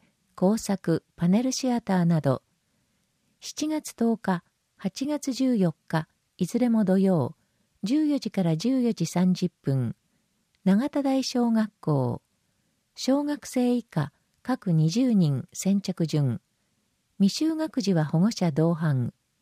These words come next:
申し込み、当日直接永田大コミュニティハウスへ。パソコン相談。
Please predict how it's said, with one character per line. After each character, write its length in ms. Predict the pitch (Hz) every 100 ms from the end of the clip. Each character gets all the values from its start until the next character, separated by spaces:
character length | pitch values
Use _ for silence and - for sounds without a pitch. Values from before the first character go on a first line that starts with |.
| _ _ _ _ _ -
申 220 | 214 226
し 100 | 240
込 140 | - 185
み、 240 | 170 151 _ _ _
当 220 | - 269
日 260 | 285 269 -
直 200 | - 214
接 480 | - 220 - 196 175 _ -
永 280 | 175 233
田 140 | - 277
大 240 | 262 262
コ 160 | - 226
ミ 80 | 233
ュ 20 |
ニ 160 | 247
テ 120 | - 226
ィ 120 | 220
ハ 160 | 214
ウ 60 | 202
ス 200 | - 156
へ。 180 | 143 - _ _ _ _ _ _ _ _ _ _ _ _ _ _ _ -
パ 120 | 196
ソ 180 | - 302
コ 160 | - 302
ン 100 | 302
相 260 | 277 254
談。 380 | 175 147 120